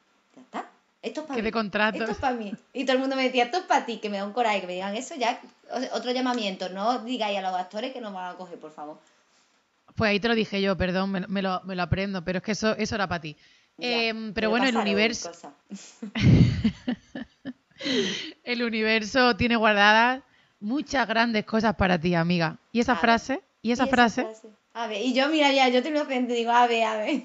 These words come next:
Speaker 1: <laughs> Esa frase da muchísimo coraje, porque todo el rato nos la dicen, tía, yo no lo entiendo.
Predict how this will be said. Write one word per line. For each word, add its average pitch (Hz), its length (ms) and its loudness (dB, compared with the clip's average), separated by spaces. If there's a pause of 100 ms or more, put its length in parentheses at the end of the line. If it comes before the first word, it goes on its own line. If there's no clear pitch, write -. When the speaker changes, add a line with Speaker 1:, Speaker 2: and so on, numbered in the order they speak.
(140)
Speaker 1:
<laughs> 277 320 -6 (560)
Esa 247 200 -2
frase 285 220 -4
da 311 100 0
muchísimo 240 500 -2
coraje, 247 380 0
porque 202 260 -8
todo 196 200 -4
el 226 80 -2
rato 254 200 2
nos 285 160 -2
la 196 120 -4
dicen, 202 540 -6
tía, 285 280 -4
yo 185 100 -6
no 220 60 -6
lo 285 60 -2
entiendo. 240 580 -6